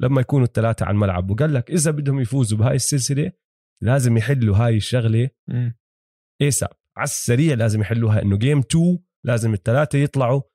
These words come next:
Speaker 1: يلعبوا التلاتة بأحسن مستوى بيقدروا يلعبوه، لأنه غير هيك ما راح يفوزوا. إنه خلص شفنا السانز،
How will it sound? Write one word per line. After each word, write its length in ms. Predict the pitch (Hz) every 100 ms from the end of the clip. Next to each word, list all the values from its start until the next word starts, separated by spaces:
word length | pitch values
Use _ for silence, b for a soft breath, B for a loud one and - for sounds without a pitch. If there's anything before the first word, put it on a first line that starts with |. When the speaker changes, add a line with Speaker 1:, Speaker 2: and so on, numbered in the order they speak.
| _ 120
Speaker 1:
يلعبوا 360 | 135 110 117
التلاتة 800 | 104 117 135 151 - 107 104 92 - - _ _ _ _ _ _ _ _ _ _ _ _ _ -
بأحسن 380 | - - - 147
مستوى 440 | 135 170 - 113 113
بيقدروا 340 | 139 127 120
يلعبوه، 420 | 120 113 120 170
لأنه 220 | 165 120
غير 180 | 110 147
هيك 240 | 135 147 117
ما 80 |
راح 140 | 110 90
يفوزوا. 340 | 87 87 82 - _ _
إنه 100 | 131
خلص 200 | 208 208
شفنا 360 | - 226 160 90
السانز، 800 | 104 - 165 233 247 185 -